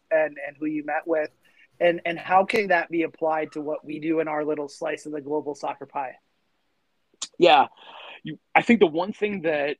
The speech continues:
Speaker 2: we took away from the R K C, uh, meeting was they are very transparent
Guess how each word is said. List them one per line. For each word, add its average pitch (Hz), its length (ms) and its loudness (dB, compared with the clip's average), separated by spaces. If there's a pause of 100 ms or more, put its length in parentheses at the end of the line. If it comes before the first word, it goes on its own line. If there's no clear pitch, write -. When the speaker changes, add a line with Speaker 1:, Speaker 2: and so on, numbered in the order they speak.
Speaker 2:
we 170 280 -6
took - 220 2
away 143 480 -2
from 143 220 -10
the 131 440 -6 (140)
R 156 140 0
K 143 180 -8
C, 139 640 -10 (360)
uh, 110 280 -8
meeting 135 580 -8
was 123 680 -2 (680)
they 156 460 2
are 147 320 6
very 156 320 -2
transparent 139 760 -4